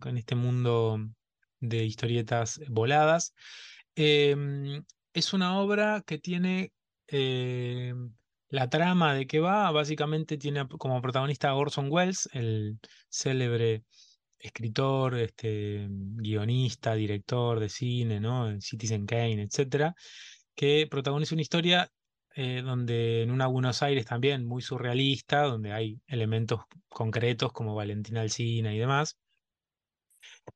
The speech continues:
eh, llega Orson Welles a este lugar, ¿no? Un, una especie de pensión, y va a en-,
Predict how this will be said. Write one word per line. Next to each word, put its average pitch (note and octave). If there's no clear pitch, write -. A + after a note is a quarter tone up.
eh, B2
llega C#3
Orson C3
Welles C3+
a A#2+
este A2+
lugar, C#3
¿no? B2+
Un, B2
una A#2
especie A#2
de A2
pensión, D#3+
y D#3+
va D#3
a D#3
en-, D#3+